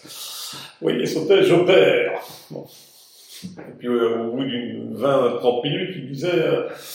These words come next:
Ah, le jeune héros s'impatiente. » Et puis, il disait plus un mot. Et puis, une fois que l'intervention était terminée, au moment de la fermeture, il enlevait ses gants, il disait, « Et maintenant,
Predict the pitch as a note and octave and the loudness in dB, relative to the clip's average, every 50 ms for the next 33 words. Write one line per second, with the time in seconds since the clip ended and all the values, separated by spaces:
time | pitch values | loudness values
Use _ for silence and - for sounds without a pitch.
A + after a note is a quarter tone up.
0 | - - - - - - - - - G2+ G2+ C#2+ C#2+ - - - - - - - | -12 -12 -12 -14 -16 -8 -2 2 2 4 6 6 6 8 8 6 4 2 0 -2
1 | - B2+ D#3+ E3 - - - F3 E3+ E3 E3+ E3 D#3+ E3 E3 - - E3+ E3 - | 0 4 4 4 4 4 4 4 4 4 4 4 6 6 4 4 4 4 2 4
2 | F3 D#3+ - - - E3+ F3 F3 F3 D#3+ - C#3 C3+ - - - - - - - | 6 4 4 4 0 0 0 0 2 2 0 0 -2 -8 -10 -14 -16 -16 -16 -16
3 | - - - - - _ _ _ _ _ _ _ _ _ - C3 A#2+ - - B2 | -18 -20 -20 -20 -20 _ _ _ _ _ _ _ _ _ -16 -14 -14 -12 -12 -12
4 | A#2+ A2+ A2 A#2+ B2+ C3 B2+ D#3 D#3 D#3 - C#3 C#3 - - - - - - - | -10 -10 -8 -6 -6 -6 -6 -4 -4 -4 -2 -2 -2 -4 -4 -6 -10 -14 -18 -20
5 | - - - - _ _ _ _ - - - - - _ - - C#3 C3 C3 B2+ | -20 -20 -20 -20 _ _ _ _ -20 -20 -20 -20 -20 _ -14 -8 -4 -2 0 0
6 | B2 A#2+ A#2 A#2+ C3+ C3 C3+ B2+ - C3 A2+ A2+ B2 A#2+ - - C3 A#2+ B2 A#2+ | 0 0 2 2 2 2 2 2 2 2 4 4 4 4 2 0 -2 -2 -2 0
7 | A#2+ A#2+ G#2 G#2 A2 A2+ B2+ D#3 D3 B2 B2 B2 B2 A#2+ A2+ A#2+ A#2+ A#2+ A#2 A2+ | 2 2 2 2 0 -2 -2 -2 -2 -2 -2 0 2 2 2 2 2 0 0 -2
8 | A2 - - D#3 D#3 D3 B2+ A#2+ A#2+ A#2+ B2 B2+ B2 - - - B2+ C#3 B2+ B2 | -4 -6 -6 -4 -2 -2 0 0 -2 -2 -2 -2 -4 -6 -10 -12 -12 -10 -10 -10
9 | - A#2+ B2+ B2+ B2+ C3+ C#3 C#3 - D3 D#3 D#3+ | -8 -6 -6 -4 -2 -2 -2 -2 -2 0 0 0